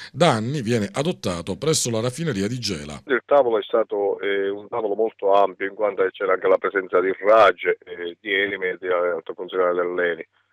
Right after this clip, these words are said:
Speaker 2: Perché, eh, vista la peculiarità, eh, della crisi occupazionale che c'è in questo momento, dovuto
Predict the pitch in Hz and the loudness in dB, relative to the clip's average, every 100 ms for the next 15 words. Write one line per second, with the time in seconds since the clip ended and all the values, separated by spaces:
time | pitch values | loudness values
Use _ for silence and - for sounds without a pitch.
0 | _ - - 98 - 90 92 107 - 95 | _ -10 -4 -4 -2 -4 -4 -2 2 2
1 | 98 101 98 95 - 104 95 - 90 90 | 2 4 6 6 4 8 8 6 2 2
2 | 90 90 85 95 95 92 - 104 - 87 | 2 -2 -4 -2 2 0 0 -8 -6 -8
3 | 95 95 - 98 104 92 90 87 101 92 | -2 -2 0 2 6 6 2 0 2 2
4 | 90 92 - 92 95 101 92 90 82 95 | -2 -6 0 0 2 2 0 -6 -8 -6
5 | 101 95 87 - | -4 0 -2 -2